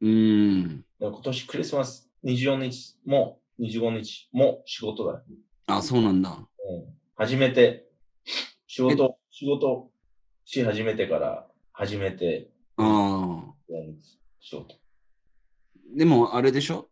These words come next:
Speaker 1: 彼女とご飯行ったりはできるんでしょ？夜は。
Speaker 2: あ、夜はね。
Speaker 1: うん。
Speaker 2: でもなんか朝起きて、プレゼントは来てとか、そういう、
Speaker 1: うん。
Speaker 2: 今年はできないかも。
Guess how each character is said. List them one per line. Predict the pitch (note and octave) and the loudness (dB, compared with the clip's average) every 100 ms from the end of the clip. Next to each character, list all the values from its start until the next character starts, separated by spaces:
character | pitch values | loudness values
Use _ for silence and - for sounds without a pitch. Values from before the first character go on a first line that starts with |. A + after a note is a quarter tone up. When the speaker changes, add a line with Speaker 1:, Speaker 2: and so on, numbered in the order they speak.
| _ | _
Speaker 1:
彼 | - F3+ D3 | 2 4 6
女 | A#2+ | 4
と | G#2 F#2+ | 2 0
ご | F#2+ C3+ | 2 4
飯 | C3+ | 4
行 | G#2 | 2
っ | - | 2
た | C3+ | 0
り | B2 | 0
は | F#2+ | 0
で | F#2 | -4
き | G#2 | -6
る | D#2 | -10
ん | |
で | G1+ | -12
し | F2+ | -14
ょ？ | - | -8
夜 | G2+ F2+ E2+ | -4 -2 -4
は。 | D2 | -6
Speaker 2:
あ、 | B2 G#2 | -4 4
夜 | A2 G2+ | 6 6
は | E2 | 2
ね。 | E2 - - _ - | 0 -6 -10 _ -6
Speaker 1:
う | |
ん。 | G2 F2+ F2 D#2+ C#2+ C#2+ - _ _ _ _ _ | -2 0 -2 -8 -16 -20 -20 _ _ _ _ _
Speaker 2:
で | E3 | 0
も | D3 | 2
な | A2+ | 2
ん | A2 | 2
か | F2+ G2 | 2 2
朝 | G#2+ A#2 G#2+ G2 - - F#2+ | 4 6 8 6 2 -4 -10
起 | - | -10
き | - | -2
て、 | G#2+ F#2+ E2+ - - _ _ | 2 2 2 -4 -12 _ _
プ | B2 | 2
レ | A2 | 2
ゼ | G#2 F#2+ | 2 -2
ン | |
ト | E2+ | 0
は | D#2+ D#2+ | -2 -2
来 | - | -10
て | G2 F2+ | -4 -4
と | F2+ | -4
か、 | - - _ _ _ - | -10 -12 _ _ _ -12
そ | - | 0
う | G#2 | 2
い | F2+ | 2
う、 | |
Speaker 1:
う | E2 G#2 _ _ _ _ _ _ _ _ - | 0 -8 _ _ _ _ _ _ _ _ -14
ん。 | D#2 | -12
Speaker 2:
今 | - | -8
年 | A2 F#2+ | -6 -2
は | E2 | -2
で | E2 | -4
き | F2 | -6
な | F#2 | -6
い | - | -8
か | - | -12
も。 | - | -16